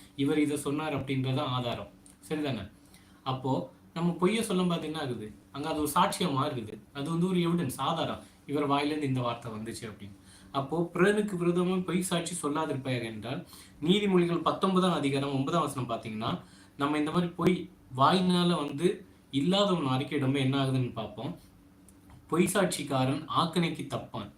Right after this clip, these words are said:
பொய்களை பேசுகிறவன் நாசம் அடைவான்." அப்போ பொய் சாட்சிக்காரன் ஆக்கினைக்கு தப்பான், பொய் பேசுகிறவன் நாசம் அடைவான். அப்போ என்ன வித்தியாசம்னா,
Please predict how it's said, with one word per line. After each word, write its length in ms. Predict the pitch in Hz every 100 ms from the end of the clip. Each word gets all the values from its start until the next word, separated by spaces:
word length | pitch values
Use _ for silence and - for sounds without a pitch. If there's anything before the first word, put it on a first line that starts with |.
| - - - -
பொய்களை 440 | 170 220 208 180
பேசுகிறவன் 500 | - 131 131 135 180
நாசம் 380 | 135 151 156 135
அடைவான்." 300 | 107 104 95 - - - - -
அப்போ 520 | 107 - 113 175 175 - - -
பொய் 280 | 139 180 196
சாட்சிக்காரன் 840 | - 147 170 196 175 165 175 254 277 - - - - -
ஆக்கினைக்கு 540 | 135 170 170 180 170 -
தப்பான், 440 | 131 135 - - - -
பொய் 380 | - 170 208 196
பேசுகிறவன் 600 | - 180 180 165 170 208
நாசம் 540 | 208 143 160 170 143 113
அடைவான். 260 | 110 101 - - - - - -
அப்போ 280 | 135 127 175
என்ன 320 | 160 180 196
வித்தியாசம்னா, 840 | 165 151 170 151 - 123 135 185